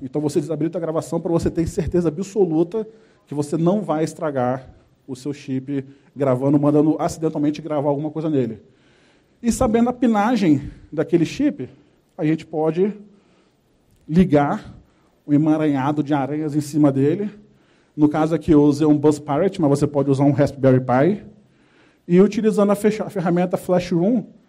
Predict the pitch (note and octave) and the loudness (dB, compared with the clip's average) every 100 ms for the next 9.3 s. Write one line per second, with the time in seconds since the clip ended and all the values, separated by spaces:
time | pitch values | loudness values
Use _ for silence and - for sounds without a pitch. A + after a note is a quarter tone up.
0 | _ _ - D#3 F3 F3 F#3 F3 F3+ G#3 | _ _ -10 -6 -4 -2 0 2 2 0
1 | D#3+ E3 E3 G#3+ G#3+ D#3+ G#3 A3 - _ | -2 -2 -2 -4 2 4 4 2 -8 _
2 | _ _ _ - C#3+ C3+ C3 C3 B2+ A#2+ | _ _ _ -10 -4 0 0 0 -2 -4
3 | G2+ - - _ _ _ _ _ _ _ | -8 -18 -20 _ _ _ _ _ _ _
4 | _ C#3 C3+ C3+ C3+ D#3 F3+ E3+ E3+ G3 | _ 4 8 8 6 2 2 0 2 4
5 | G3 D#3+ D#3 E3 D#3 C#3+ C3 C#3+ G3 F3 | 2 2 2 2 2 2 2 0 -4 -8
6 | - _ _ _ _ F3+ F3 F3 E3 E3+ | -12 _ _ _ _ 0 4 6 8 6
7 | F#3+ - G3 E3 D#3+ F3 - - _ _ | 2 0 4 6 4 2 -2 -20 _ _
8 | _ _ _ - - F3+ E3+ F3 E3+ G3 | _ _ _ -10 0 2 2 2 0 0
9 | E3 C3+ A2+ | 0 0 -2